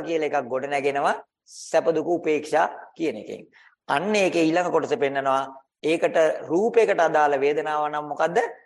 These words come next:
උපේක්ඛා සහගත වේදනාවක්. මේ තියෙන්නේ ඒක දාලා මෙතන. මෙතන තියෙන්නේ මේ උඩම මෙතන. උපේක්ඛා සහ අර ආලම්බණයෙන් එනවා මොකද්ද?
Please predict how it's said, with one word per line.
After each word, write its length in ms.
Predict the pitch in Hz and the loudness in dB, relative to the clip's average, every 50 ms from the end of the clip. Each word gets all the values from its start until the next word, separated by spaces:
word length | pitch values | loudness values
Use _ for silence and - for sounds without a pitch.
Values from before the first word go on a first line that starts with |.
| _ _ _ _ _ _ _ - | _ _ _ _ _ _ _ -8
උපේක්ඛා 680 | 147 143 - - 170 170 165 151 - - 151 143 139 139 | -6 -4 -2 0 2 2 2 2 0 2 2 4 4 4
සහගත 460 | 135 - 135 127 127 123 120 127 156 190 | 2 2 2 2 2 2 2 2 2 2
වේදනාවක්. 720 | 180 151 139 127 117 110 104 104 98 - - - - - _ _ | 2 2 2 2 0 -4 -6 -8 -10 -12 -12 -12 -14 -16 _ _
මේ 180 | - 139 135 120 | -12 -10 -8 -4
තියෙන්නේ 320 | - 139 143 175 170 139 | -2 -2 -2 -2 -2 -2
ඒක 120 | 123 - 147 | -2 -2 0
දාලා 280 | 131 123 123 135 160 | 2 2 2 2 0
මෙතන. 280 | 143 123 - - 107 123 - _ _ _ _ _ _ _ _ _ _ _ _ _ _ _ _ _ _ _ _ _ _ _ _ _ _ _ _ _ | -2 -6 -8 -10 -12 -14 -16 _ _ _ _ _ _ _ _ _ _ _ _ _ _ _ _ _ _ _ _ _ _ _ _ _ _ _ _ _
මෙතන 200 | 113 123 131 127 | -10 -8 -8 -6
තියෙන්නේ 200 | 107 131 139 151 | -4 -6 -6 -6
මේ 120 | 143 156 - | -6 -8 -8
උඩම 280 | - 139 127 127 117 107 - | -8 -6 -4 -4 -6 -6 -10
මෙතන. 260 | - - 127 - - - - | -14 -14 -12 -12 -14 -14 -14
උපේක්ඛා 540 | - - - 156 160 151 156 - 143 139 135 | -14 -6 0 2 2 2 2 2 2 2 4
සහ 100 | 127 - 131 131 - - - - | 4 2 2 2 2 0 -4 -6
අර 160 | - 139 151 180 - - - - | -4 -4 -4 -4 -4 -8 -8 -4
ආලම්බණයෙන් 600 | 143 139 139 139 135 131 131 131 127 131 127 127 | 0 0 2 2 0 0 -2 -4 -6 -6 -8 -6
එනවා 200 | 127 139 147 143 | -4 -2 -2 0
මොකද්ද? 260 | 135 127 143 151 165 | 0 0 2 2 2